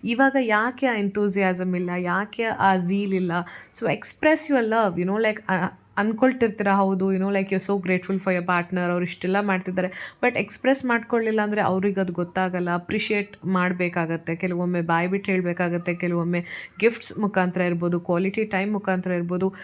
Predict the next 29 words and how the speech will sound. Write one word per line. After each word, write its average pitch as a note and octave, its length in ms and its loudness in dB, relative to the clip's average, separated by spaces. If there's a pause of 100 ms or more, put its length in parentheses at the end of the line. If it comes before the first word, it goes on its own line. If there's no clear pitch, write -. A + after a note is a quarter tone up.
(260)
So, F#3+ 120 2
ಯೂನಿವರ್ಸ್ A#3+ 520 2
ಕಡೆಯಿಂದ G#3+ 320 -2 (220)
very G#3 260 4
strong G3+ 400 0
message, F#3 460 -2
guys. G3 580 -2
ವರ್ಲ್ಡ್ G3+ 400 2 (220)
ಉಲ್ಟಾ G3+ 320 4
ಬಂದಾಗ, F#3+ 360 0 (160)
ರಿವರ್ಸ್‌ಡಲ್ಲಿ G3 460 -2
ಬಂದಾಗ, F3+ 320 0 (120)
it F#3 80 -4
talks F#3 380 -2
about F#3+ 160 2 (460)
stagnant F#3+ 600 4
energy, F3 420 2
ಅಂದ್ರೆ F3 260 2
ಅದ್ರಲ್ಲಿ F3 300 2
ಏನೂ F#3+ 220 2
ಮೂವ್ಮೆಂಟ್ F#3+ 520 0
ಇಲ್ಲ, F3+ 140 0 (800)
ಒಂಥರ F#3+ 280 2 (460)
ಬಿಕೋ A3 420 4
ಅಂತ A#3+ 220 4
ಇರತ್ತೆ, G#3 460 4
ಏನೂ G3+ 320 4
ಎನರ್ಜಿ F#3+ 400 4
ಇಲ್ದೇನೆ. E3+ 440 0